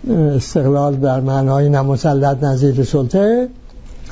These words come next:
که در روابط مسلط زیر سلطه تخریب می‌شوند، حالا اینجا می‌بینیم که این تعریف دنبالی اون تعریفه،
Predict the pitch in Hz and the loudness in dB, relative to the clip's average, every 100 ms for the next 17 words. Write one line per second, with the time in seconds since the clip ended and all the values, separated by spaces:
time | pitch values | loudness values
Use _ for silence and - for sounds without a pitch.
0 | - - - 139 135 139 143 147 131 170 | -16 -4 2 2 2 2 2 0 0 2
1 | 151 165 147 143 139 170 135 123 143 120 | 2 2 2 2 0 0 0 2 2 2
2 | 151 151 123 156 143 147 143 151 160 214 | 0 0 -2 0 0 0 2 2 2 2
3 | 233 240 240 - - - - - - - | 2 -2 -6 -16 -20 -20 -18 -16 -14 -4
4 | 160 143 147 180 220 226 - - 151 143 | 0 2 2 0 0 -2 -4 0 2 4
5 | 151 180 208 185 156 160 180 - 196 - | 2 2 2 2 2 2 2 2 0 2
6 | 175 185 175 156 160 139 156 170 - - | 2 4 2 2 2 2 2 0 -4 -18
7 | - - - - 190 185 143 135 131 131 | -16 -16 -16 -14 -6 0 2 4 2 2
8 | 147 175 175 165 143 151 165 180 180 208 | 2 4 4 2 2 2 2 2 2 2